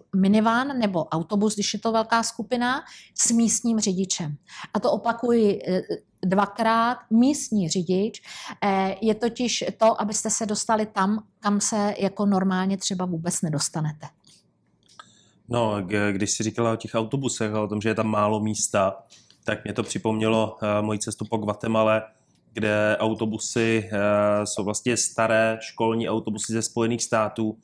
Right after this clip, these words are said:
Speaker 2: které tam není absolutně žádný místo ani na nohy pro normální člověka, natož pro mě.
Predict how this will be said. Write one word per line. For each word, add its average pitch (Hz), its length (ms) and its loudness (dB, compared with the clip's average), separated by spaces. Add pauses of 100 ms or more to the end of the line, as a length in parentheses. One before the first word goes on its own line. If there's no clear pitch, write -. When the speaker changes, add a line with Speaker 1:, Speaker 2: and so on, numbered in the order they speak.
(380)
Speaker 2:
které 113 160 0
tam 110 120 0
není 110 200 0
absolutně 107 460 -2
žádný 113 340 0
místo 113 260 -4
ani 113 180 0
na 113 120 2
nohy 110 180 0
pro 110 140 -6
normální 110 460 -2
člověka, 110 320 -4
natož 110 240 -4
pro 117 180 -2
mě. 110 240 -2